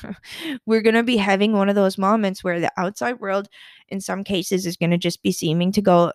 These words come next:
um, a-, insane. And the thing that we're gonna be able to do to get ourselves through it is to stay calm and stable and cool and do everything that we can to create stability within ourselves and our spaces,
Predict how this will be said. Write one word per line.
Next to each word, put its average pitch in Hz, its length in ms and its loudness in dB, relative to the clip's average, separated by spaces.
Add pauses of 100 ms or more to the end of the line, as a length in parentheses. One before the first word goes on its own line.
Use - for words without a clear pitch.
(120)
um, 170 280 -4 (220)
a-, 170 480 4
insane. 202 600 -2
And 185 540 -2
the 208 80 0
thing 214 300 0
that 202 140 -2
we're 214 120 -2
gonna 214 200 0
be 196 120 0
able 190 160 -2
to 190 80 0
do 180 220 0
to 196 80 -4
get 170 160 -2
ourselves 175 360 -4
through 180 200 0
it 190 140 0
is 180 160 -6
to 196 100 -6
stay 185 420 -2 (260)
calm 175 460 -6
and 180 180 -8
stable 180 500 -6
and 180 100 -10
cool 170 360 0 (840)
and 202 80 -4
do 185 220 4
everything 190 420 0
that 175 160 -2
we 165 200 0
can 202 260 2
to 214 80 -2
create 180 400 -2
stability 175 500 6
within 170 260 2
ourselves 165 640 -4
and 156 240 -8
our 156 160 -6
spaces, 208 560 0